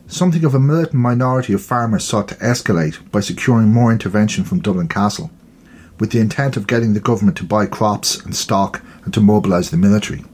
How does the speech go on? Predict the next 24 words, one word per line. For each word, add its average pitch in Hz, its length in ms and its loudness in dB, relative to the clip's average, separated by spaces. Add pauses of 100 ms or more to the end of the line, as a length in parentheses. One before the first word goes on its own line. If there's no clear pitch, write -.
(380)
Four 214 320 -2
hundred 185 300 2
soldiers 143 440 0
arrived 117 400 0
in 202 120 4
Navan 202 340 0
on 185 140 0
Monday 196 240 4
the 90 100 -2
tenth 95 320 -2
of 82 80 -4
August. 95 460 -2 (280)
There 151 120 2
were 147 60 2
also 175 340 0
reports 139 480 0
and 120 120 4
rumours 117 340 4
of 95 100 -2
the 104 80 2
arrival 104 360 2
of 85 80 -4
scab 104 360 -4
labour, 90 340 -2